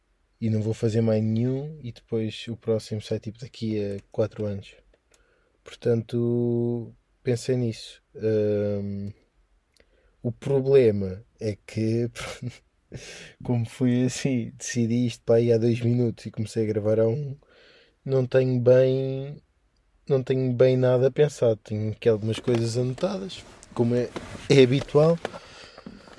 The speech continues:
mas não tenho nada pensado, por isso não sei bem como é que isto vai ficar.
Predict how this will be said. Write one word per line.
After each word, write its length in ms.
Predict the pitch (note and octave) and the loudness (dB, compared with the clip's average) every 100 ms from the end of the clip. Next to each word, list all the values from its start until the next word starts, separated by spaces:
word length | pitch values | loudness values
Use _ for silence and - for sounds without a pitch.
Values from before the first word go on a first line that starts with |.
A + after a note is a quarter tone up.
| - | 2
mas 240 | D#3 D#3+ | 8 8
não 120 | D#3 E3 | 8 6
tenho 220 | D#3+ D#3 | 6 6
nada 280 | D#3 D3+ D#3+ | 6 6 4
pensado, 520 | F3 E3 C#3+ A#2 F#2+ | 4 2 2 0 0
por 140 | - A2 | -4 -2
isso 400 | A2 - - B2 A#2+ B2 B2+ B2+ B2+ | -2 -4 -4 -2 0 2 2 2 2
não 140 | B2 B2+ | 2 0
sei 220 | - B2 | 0 0
bem 120 | A#2+ | 0
como 160 | A#2 B2 | 0 -2
é 40 | |
que 120 | A2+ | -2
isto 120 | A#2 - | -4 -2
vai 100 | A#2+ | -2
ficar. 420 | B2+ A#2+ F#2 | -4 -6 -8